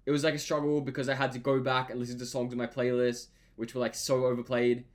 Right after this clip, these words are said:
But the rap industry is looking really good right now in terms of, like, new music coming out. There are a lot of good songs and albums to listen to right now, which we'll get into on this podcast. So my favorite albums of all time are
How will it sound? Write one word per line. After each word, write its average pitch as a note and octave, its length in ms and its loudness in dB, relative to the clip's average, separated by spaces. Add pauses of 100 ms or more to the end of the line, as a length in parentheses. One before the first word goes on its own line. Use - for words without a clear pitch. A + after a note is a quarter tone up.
(120)
But C3+ 100 -2
the C#3 60 0
rap D3+ 280 2
industry D#3 460 -2
is C3 120 -2
looking C#3 160 -4
really C#3 220 0
good C#3 160 0
right C3+ 180 2
now C3 460 -2 (200)
in A2+ 120 -10
terms B2 240 0
of, A#2 100 -2
like, A#2 160 0
new C3+ 180 0
music C#3 280 0
coming C#3 260 -2
out. C3 300 -2 (160)
There B2 180 4
are A#2 100 0
a B2+ 60 2
lot C#3+ 160 2
of C#3 140 -2
good C#3+ 160 0
songs C#3+ 340 0
and B2 100 -2
albums C3 420 0
to C#3 40 -4
listen C3+ 200 -4
to C3 140 -2
right C3 160 0
now, B2+ 420 -2 (100)
which C3 180 -6
we'll C3+ 120 2
get C3 180 2
into C3 260 -2
on B2+ 60 0
this B2 100 -4
podcast. C3 640 2 (240)
So C#3+ 160 0
my D3+ 80 2
favorite F#3 400 6
albums D#3+ 280 2
of D3 120 -8
all D3+ 140 -2
time C#3+ 440 0
are B2 360 6